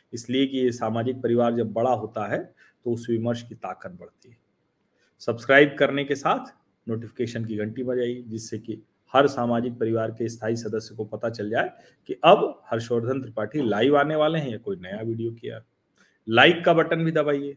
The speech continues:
ज्यादा लोगों तक पहुंचेगा। अभी तक आप दबा ही चुके होंगे, जिन्होंने नहीं दबाया है वो अभी दबा दीजिए। और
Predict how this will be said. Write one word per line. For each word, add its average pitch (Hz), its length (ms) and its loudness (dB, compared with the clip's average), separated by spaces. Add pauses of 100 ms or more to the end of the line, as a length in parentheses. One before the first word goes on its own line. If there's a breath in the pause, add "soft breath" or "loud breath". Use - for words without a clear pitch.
(120)
ज्यादा 110 380 -2
लोगों 127 240 -2
तक 120 80 -10
पहुंचेगा। 117 460 -10
अभी 107 220 -16
तक 110 160 -8
आप 110 120 -6
दबा 110 240 -4
ही 131 140 0
चुके 135 260 -10
होंगे, 127 140 -8
जिन्होंने 113 340 -6
नहीं 127 180 -4
दबाया 120 360 0
है 110 60 -8
वो 98 180 -4
अभी 117 140 -4
दबा 120 260 -2
दीजिए। 117 340 -14 (880)
और - 540 8